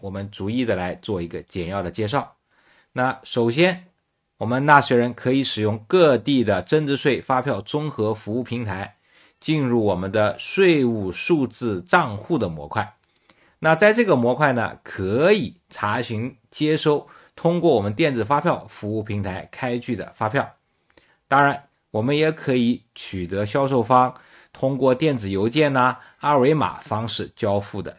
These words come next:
全店发票。也就是说，我们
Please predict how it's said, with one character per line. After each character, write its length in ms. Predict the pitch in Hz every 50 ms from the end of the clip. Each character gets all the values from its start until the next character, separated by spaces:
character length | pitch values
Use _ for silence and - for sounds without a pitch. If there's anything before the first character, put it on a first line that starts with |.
| _ _
全 220 | - - 107 87
店 120 | 90 95 90
发 140 | - 98 -
票。 260 | - 107 - - _ _ _ _ _ _
也 120 | 123 131
就 140 | 147 196 190
是 60 | 180
说， 320 | 170 175 175 175 180 180 - - _ _ _ _ _ _ - - _ _ _ _ _ _
我 120 | _ 117 123
们 360 | 135 143 151 156 156 151